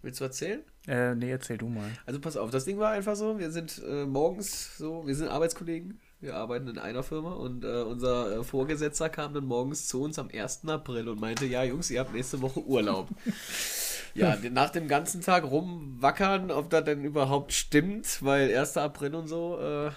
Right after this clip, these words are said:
Speaker 1: naja, haben wir uns dann überlegt, so, „Was machen wir eigentlich in unserem Urlaub?“ Und ja, das ist jetzt ein, unser, äh, Endresultat. Ne? Wir machen jetzt einen Podcast, wir haben uns den Namen ausgesucht, ganz einfach, weil einen Bauerntopf kann man zu allem essen und uns sollte man zu allem hören können.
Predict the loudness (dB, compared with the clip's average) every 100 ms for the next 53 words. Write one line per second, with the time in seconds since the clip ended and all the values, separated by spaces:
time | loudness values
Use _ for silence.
0 | -6 -2 -2 0 -2 -4 -4 -4 -2 0
1 | 0 -2 -2 -2 -2 -6 -6 -4 -4 2
2 | 4 4 4 0 -2 -2 0 -2 -2 -4
3 | -2 -2 -4 -4 -2 -2 0 -2 -2 -4
4 | -4 -6 -6 -2 0 0 -2 -4 -8 -2
5 | 2 4 2 0 -2 -2 -6 -10 -16 -10
6 | -6 -4 -4 -4 -4 -4 -4 -8 -2 0
7 | 0 0 0 -2 -6 -4 -6 -6 -8 -8
8 | -8 -4 -2 0 0 0 0 -2 -2 -6
9 | -4 -4 -4 -4 -4 -4 -2 -2 -2 -2
10 | 0 0 -2 -4 -6 -4 -4 -2 -4 -6
11 | -4 -2 0 0 -2 -2 -6 -6 -4 -4
12 | -4 -2 -2 -4 -4 -4 -2 6 6 6
13 | 2 0